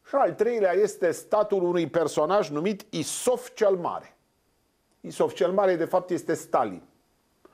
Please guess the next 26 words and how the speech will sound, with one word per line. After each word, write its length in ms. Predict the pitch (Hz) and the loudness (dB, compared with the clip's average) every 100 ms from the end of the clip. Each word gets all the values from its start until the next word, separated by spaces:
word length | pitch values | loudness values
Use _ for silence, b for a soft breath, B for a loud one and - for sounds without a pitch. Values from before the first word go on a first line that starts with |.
| b b _ | b b _
O 360 | - 131 127 127 | 0 2 4 2
schimbare 520 | - - 147 156 139 | -2 -8 0 2 2
de 100 | 131 | 2
nume, 220 | 131 110 98 131 | -2 -4 -8 0
de 200 | 135 131 | 2 2
litere. 580 | 131 123 107 85 - _ _ _ _ _ b b b b b b _ | -2 -4 -6 -6 -8 _ _ _ _ _ b b b b b b _
De 260 | 233 359 370 | -2 -2 0
ce 140 | 349 | 0
am 140 | 302 | 0
pomenit 400 | 208 202 190 233 | 2 0 0 -2
despre 280 | 220 202 190 | -2 0 0
această 380 | 175 - - 147 | 0 0 0 -2
carte, 360 | - 90 - 120 | 0 -2 -4 -2
despre 260 | 135 147 | -2 0
un 100 | 175 | 2
roman 420 | 143 135 175 185 - | 2 2 0 -2 -8
utopic? 600 | - 165 185 - - - _ _ _ _ _ B B B _ | -12 -2 -2 -2 -12 -20 _ _ _ _ _ B B B _
Pentru 400 | 214 214 196 214 | 0 2 2 0
că, 640 | - 233 254 240 208 196 196 | 0 0 4 4 6 4 4
conform, 840 | 196 180 147 - 196 226 226 220 | 2 2 -2 -2 0 2 0 0
uh, 460 | 208 190 170 151 131 120 101 b b _ - | 2 4 4 4 0 -8 -12 b b _ -4
aprecierilor 880 | 156 156 160 143 208 214 190 147 131 131 | -2 0 -2 0 0 2 2 0 -2 -10
provenite 420 | 156 156 151 202 185 | -4 0 0 2 -2
din 160 | 147 | 0
cercurile 420 | 131 185 196 160 | -2 -2 0 0
Kremlinului, 1000 | - 151 131 123 120 107 117 160 254 - | 0 0 0 -2 -4 -4 -2 -2 -4 -8